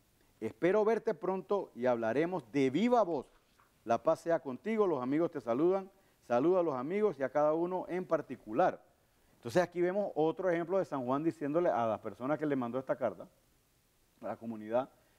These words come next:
que él quería hablar con ellos de viva voz. Ahora, la iglesia por tradición ya histórica, eh, uno lee que, que muchas de estas cosas,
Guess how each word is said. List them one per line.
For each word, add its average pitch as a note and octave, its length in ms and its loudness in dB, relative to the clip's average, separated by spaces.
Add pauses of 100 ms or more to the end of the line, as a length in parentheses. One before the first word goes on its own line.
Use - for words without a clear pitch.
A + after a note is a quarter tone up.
(160)
que A#2+ 80 -4
él A#2+ 80 -2
quería C#3+ 340 4
hablar D3+ 280 2
con D3+ 140 -4
ellos D3 200 -2
de A2+ 180 -4
viva C3+ 400 0
voz. D#3 240 0 (500)
Ahora, A#2+ 400 2
la A#2 140 -6
iglesia B2+ 480 -2
por D#3 140 -2
tradición C#3 800 -2 (120)
ya B2+ 220 2
histórica, C3 580 -4 (760)
eh, A#2+ 340 -4 (640)
uno D#3 220 0
lee D#3 240 2
que, - 320 -6
que C3 240 -4
muchas D#3 300 0
de E3+ 60 0
estas E3 180 -4
cosas, E3+ 360 -4